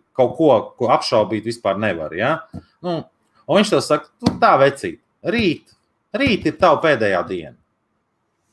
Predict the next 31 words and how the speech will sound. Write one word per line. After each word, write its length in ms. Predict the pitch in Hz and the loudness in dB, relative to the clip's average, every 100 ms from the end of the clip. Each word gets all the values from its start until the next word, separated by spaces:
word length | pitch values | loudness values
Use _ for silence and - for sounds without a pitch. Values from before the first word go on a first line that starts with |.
| _ | _
Vaka-, 280 | 131 208 - | -2 0 0
rīt 240 | - 196 175 | -2 0 2
vakarā, 540 | 254 302 185 151 123 | 2 4 4 4 4
nu, 200 | 135 180 | 2 -4
viss 260 | 127 170 127 | -2 -2 2
beidzās." 540 | 139 110 85 76 - _ _ _ _ _ _ _ | 0 0 -4 -8 -12 _ _ _ _ _ _ _
Vai 140 | 117 170 | -2 0
tu 140 | 175 | 0
joprojām 800 | 208 247 269 269 226 160 101 95 | -2 2 2 2 0 2 0 -2
darīsi 460 | 107 147 127 101 - | -2 -2 -2 -6 -8
to 100 | 127 113 | -8 -2
pašu, 540 | 220 214 214 - 240 | 0 0 0 -8 -12
kas 160 | - - | -12 -10
ir 80 | 131 | -6
ierakstīts 480 | 139 120 - 113 110 | -4 -6 -8 -12 -8
tavā 220 | 113 101 | -6 -6
plānotājā? 760 | 104 104 101 80 64 - - - _ _ _ _ _ _ _ _ _ _ _ _ _ _ _ _ _ - | -6 -6 -6 -10 -18 -20 -20 -20 _ _ _ _ _ _ _ _ _ _ _ _ _ _ _ _ _ -6
Ja 180 | 113 147 | 0 2
jā, 240 | 156 226 240 220 - | 4 4 4 2 -4
tad 160 | 127 | -4
tavai 220 | 165 151 143 | -2 0 0
dzīvei 460 | 110 143 135 113 | -2 -6 -2 -2
ir 80 | 110 | -2
vērtība. 640 | 113 117 117 - 73 71 104 _ | -2 -2 -4 -10 -18 -16 -18 _
Ja 200 | 113 135 | -4 0
nē, 440 | 156 214 214 208 208 | 2 4 4 2 -4
tad 140 | 113 | -6
tavai 220 | 120 107 95 | -2 -2 -4
dzīvei 380 | 85 104 90 85 | -6 -10 -10 -10
nav 240 | 85 69 | -12 -14
vērtības. 560 | 71 76 _ _ _ | -14 -18 _ _ _